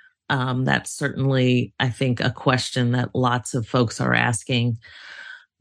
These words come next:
But it will seek to align those recommendations. And they talked about how America needs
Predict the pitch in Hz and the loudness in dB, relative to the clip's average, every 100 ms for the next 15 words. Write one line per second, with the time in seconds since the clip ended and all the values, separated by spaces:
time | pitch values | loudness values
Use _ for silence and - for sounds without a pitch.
0 | - 147 185 180 156 185 202 196 190 - | 0 6 8 8 8 8 8 8 6 4
1 | _ - - 170 - 156 127 143 143 143 | _ -6 -4 -4 2 4 4 4 6 6
2 | 139 135 131 117 127 127 131 127 123 123 | 4 4 2 2 2 2 2 0 2 2
3 | 123 120 117 113 - - - - - - | 0 -2 -2 -2 -6 -14 -20 -18 -18 -8
4 | - 196 208 220 202 202 196 175 160 143 | 6 10 10 8 6 4 6 6 8 8
5 | 143 156 151 135 139 160 147 - 131 139 | 6 6 8 8 6 6 6 4 0 2
6 | 135 135 127 - | 2 2 0 -8